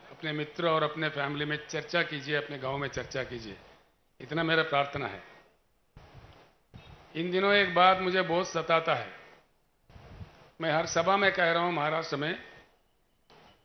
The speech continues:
कि आज हमारे देश के लक्ष्य क्या है, भारत का लक्ष्य क्या है? देश का कोई लक्ष्य है या बिना लक्ष्य के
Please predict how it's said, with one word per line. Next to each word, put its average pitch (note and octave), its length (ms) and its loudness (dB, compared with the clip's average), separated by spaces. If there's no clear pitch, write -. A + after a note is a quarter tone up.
कि D#3+ 80 0
आज G3 340 8
हमारे G3 360 6
देश F3 340 0
के G3 140 0
लक्ष्य E3+ 420 0
क्या E3+ 160 6
है, D3+ 240 4
भारत D3 380 0
का D#3+ 60 0
लक्ष्य D#3 340 -4
क्या C3 160 -4
है? G#2 200 -10
देश D#3 180 -4
का F#3+ 140 4
कोई F3+ 200 2
लक्ष्य D#3 340 0
है F3+ 360 0
या F3 100 4
बिना F3 380 4
लक्ष्य F#3 320 4
के F3+ 300 2